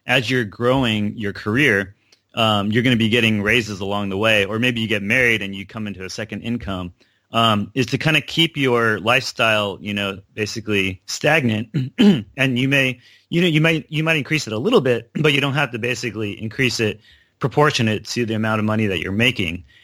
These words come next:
And the good thing about that is you don't necessarily feel a sense of loss. Um, and you can actually still feel a sense of,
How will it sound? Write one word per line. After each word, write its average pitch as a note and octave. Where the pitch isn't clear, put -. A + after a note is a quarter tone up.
And A#2
the B2+
good F#3+
thing G3+
about A#2+
that A2
is A2
you B2+
don't C#3
necessarily A2+
feel G2+
a G#2
sense A#2+
of -
loss. G2+
Um, A2
and B2
you C3+
can D#3
actually C#3
still C3
feel B2
a G#2+
sense A#2
of, G#2